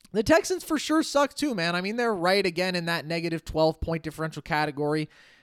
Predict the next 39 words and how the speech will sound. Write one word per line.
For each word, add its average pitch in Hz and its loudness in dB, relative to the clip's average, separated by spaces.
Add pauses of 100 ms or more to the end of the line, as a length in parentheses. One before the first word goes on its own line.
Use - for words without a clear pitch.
(140)
Not 180 2
really 185 2
many 175 -2
things 180 -6
that 160 -8
they 170 0
do 165 2
well. 151 2
I 151 -2
would 175 -4
say, 247 2
though, 131 -2 (680)
just 247 0
in 247 -6
the 247 -2
context 233 0
of 185 -4
this 220 0
year, 196 0 (520)
they 196 2
have 208 2
had 190 2
more 175 0
competent 165 -4
quarterback 151 -2
play 135 -4
between 156 -8
Tyrod 147 2
and 143 -6
then 139 -6
mostly 151 2
Davis 143 -2
Mills, 139 0
obviously, 131 -4
like, 127 -6
just 147 -6
as 143 -6
far 143 2
as 127 -4